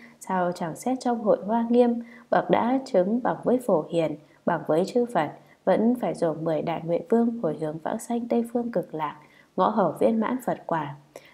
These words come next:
Miệt thị pháp môn tịnh độ chẳng xứng đáng để tu, tức là coi những vị trong hội Hoa Nghiêm thuộc hạng người gì.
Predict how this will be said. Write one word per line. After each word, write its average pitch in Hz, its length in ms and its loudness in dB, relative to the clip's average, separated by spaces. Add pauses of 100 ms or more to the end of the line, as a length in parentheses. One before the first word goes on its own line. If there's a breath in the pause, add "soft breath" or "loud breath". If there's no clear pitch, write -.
Miệt 175 200 2
thị 180 240 4
pháp 202 200 -4
môn 185 260 6
tịnh - 200 0
độ 170 200 4
chẳng 165 200 -4
xứng 220 280 -2
đáng 226 260 0
để 185 220 0
tu, 240 260 6 (340 loud breath)
tức 247 160 4
là 165 240 -4
coi 220 180 2
những 240 260 0
vị - 280 4
trong 233 200 -2
hội 214 260 6
Hoa 233 180 0
Nghiêm 247 280 6 (340 loud breath)
thuộc - 200 4
hạng - 280 -2
người 160 140 -2
gì. 160 340 0